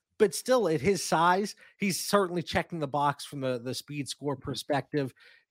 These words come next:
gives you a, a decent receiving college dominator, uh, on the lower side of the, the decent range, but part of that's because he never had a receiving touchdown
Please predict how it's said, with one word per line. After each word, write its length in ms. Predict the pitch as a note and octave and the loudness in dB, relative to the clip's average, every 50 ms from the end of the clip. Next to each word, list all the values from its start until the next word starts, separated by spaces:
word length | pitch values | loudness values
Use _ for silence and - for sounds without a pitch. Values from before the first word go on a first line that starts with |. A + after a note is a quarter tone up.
| _ | _
gives 260 | - E3 E3+ D#3 A#2 A#2+ | 4 6 6 6 4 2
you 200 | E3+ F3 D#3+ D#3+ | 6 6 8 6
a, 380 | D3 C#3 C#3 C3+ C3 B2+ A#2+ C3 | 6 4 2 0 0 -2 -4 -8
a 40 | C3+ A#2 - _ _ _ - | -10 -10 -16 _ _ _ -8
decent 440 | E3+ F3 F3+ D#3+ - - F3+ D#3 D3 | -6 -4 -2 -2 0 0 -2 -2 -2
receiving 580 | D3 D3+ C3+ - - F3 E3+ D#3 C#3+ D3 D3 | -4 -6 -6 -4 -4 -2 -2 0 0 -2 -4
college 480 | - - - D#3 D3+ D3+ C#3+ B2+ G#2+ - | -4 0 2 4 4 4 2 0 -2 -2
dominator, 680 | - C#3+ C#3 D3+ D#3 D#3+ D#3+ D3+ C3+ B2 A#2+ A#2+ B2 A#2 _ _ _ - - - _ _ - - D3 | 0 2 2 2 2 0 0 0 0 0 0 0 -2 -2 _ _ _ -20 -20 -20 _ _ -8 -2 0
uh, 340 | C#3+ C#3+ C3+ C3 C3 C3 B2+ - _ _ _ _ _ - - - - - E3 E3+ E3+ - - - | 2 2 2 2 0 -2 -4 -8 _ _ _ _ _ -20 -18 -14 -14 -14 -14 -14 -16 -10 -2 0
on 120 | G3+ B3+ | 2 4
the 100 | D4 A#3+ | 6 4
lower 440 | D#3+ D3 D#3 G3 A3 A#3+ C4 B3 A3+ | 6 6 6 6 6 6 4 2 0
side 440 | - - - A3+ A3+ A#3 B3 A#3+ A3 G3+ _ _ _ - | -2 0 0 0 2 0 -2 -2 -6 -12 _ _ _ -4
of 160 | F#3 F#3+ F3 | -2 0 4
the, 100 | F#3+ F#3 | 4 4
the 160 | D#3+ D3 F3 | 4 4 -2
decent 520 | D#3+ C#3 C#3+ F#3+ G#3 G3+ - - A3 G3+ F#3 | -2 -2 -4 -4 -4 -2 -2 0 -2 -2 0
range, 480 | F#3 F#3+ G3+ G3+ G#3 A3 G#3+ - - _ _ _ _ _ _ _ | 0 0 0 0 0 -2 -4 -8 -10 _ _ _ _ _ _ _
but 260 | - G3+ F#3+ E3+ - _ _ | 2 2 2 2 0 _ _
part 140 | - G3+ G#3+ | 2 4 4
of 60 | G3+ | 4
that's 160 | F#3 F3 - | 4 2 0
because 280 | - E3 - - E3 C#3+ | -6 -8 -2 -2 -2 -2
he 60 | C#3+ | -2
never 240 | D3 D#3 D#3 D3 D3+ | -2 -2 0 0 0
had 160 | C3 D#3 C3+ | -2 -2 -2
a 20 | C3+ | -2
receiving 460 | B2 A#2 - - D#3+ D3 C3 A#2+ A2+ | -4 -6 -6 -4 -4 -4 -4 -6 -8
touchdown 540 | - B2+ - - - C3 G#2+ G2 F#2+ F#2+ | -8 -8 -10 -8 -8 -8 -8 -6 -8 -10